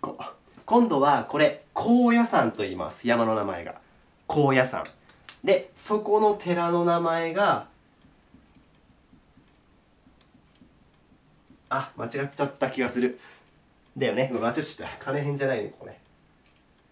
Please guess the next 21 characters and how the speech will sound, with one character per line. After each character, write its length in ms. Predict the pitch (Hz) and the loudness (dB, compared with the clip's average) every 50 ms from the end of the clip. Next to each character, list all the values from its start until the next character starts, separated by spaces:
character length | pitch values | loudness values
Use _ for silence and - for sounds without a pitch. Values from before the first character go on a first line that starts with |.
| _ _ _ _ _ _ _ _ _ _ | _ _ _ _ _ _ _ _ _ _
よ 80 | - 143 | -16 -16
い 20 | |
し 60 | 143 175 | -16 -16
ょ。 40 | - _ _ _ _ _ _ _ _ _ _ _ _ _ _ _ _ _ _ _ _ _ _ _ - _ _ _ _ _ _ _ _ _ _ _ _ _ _ _ _ _ _ _ _ _ _ _ _ _ _ _ _ _ _ _ _ _ _ _ _ _ _ _ _ _ - - _ _ _ _ _ _ _ _ _ _ _ _ _ | -18 _ _ _ _ _ _ _ _ _ _ _ _ _ _ _ _ _ _ _ _ _ _ _ -20 _ _ _ _ _ _ _ _ _ _ _ _ _ _ _ _ _ _ _ _ _ _ _ _ _ _ _ _ _ _ _ _ _ _ _ _ _ _ _ _ _ -20 -20 _ _ _ _ _ _ _ _ _ _ _ _ _
金 540 | - - 175 190 208 220 226 226 220 214 208 | -6 -2 0 2 2 2 2 0 -4 -4 -2
剛 380 | 190 190 190 190 190 190 185 180 | 0 0 2 2 2 0 0 0
に、 400 | 185 196 202 180 127 - - - _ _ _ - - _ _ _ _ _ _ _ _ _ _ _ _ _ _ _ _ _ _ _ _ _ _ _ _ _ _ _ _ _ _ _ _ _ _ _ _ _ _ _ _ _ _ _ _ _ _ _ - | 0 0 0 0 0 -2 -6 -12 _ _ _ -20 -20 _ _ _ _ _ _ _ _ _ _ _ _ _ _ _ _ _ _ _ _ _ _ _ _ _ _ _ _ _ _ _ _ _ _ _ _ _ _ _ _ _ _ _ _ _ _ _ -10
峰 440 | 113 117 131 165 208 220 196 156 139 | -6 -2 0 2 2 2 2 2 0
と 180 | - 113 101 - | -2 -6 -8 -8
書 120 | - 131 120 | -8 -6 -6
い 80 | 113 | -6
て、 400 | 101 - - - 117 113 - - - - _ _ _ _ | -8 -8 -6 -4 -4 -4 -4 -6 -14 -20 _ _ _ _
金 540 | - - 185 196 220 240 240 240 233 226 196 | 0 4 6 6 6 6 6 4 4 2 4
剛 380 | 175 196 196 196 196 202 202 | 6 8 10 10 10 10 8
峯 280 | 139 113 110 156 190 185 | 4 0 0 0 0 0
寺 260 | 143 143 160 170 - - | 0 -2 -4 -4 -2 -2
と 80 | 147 | 0
言 120 | 117 113 107 | 0 0 0
い 40 | |
ま 220 | 101 98 92 90 - | -2 -4 -6 -6 -10
す。 180 | - - - | -14 -20 -20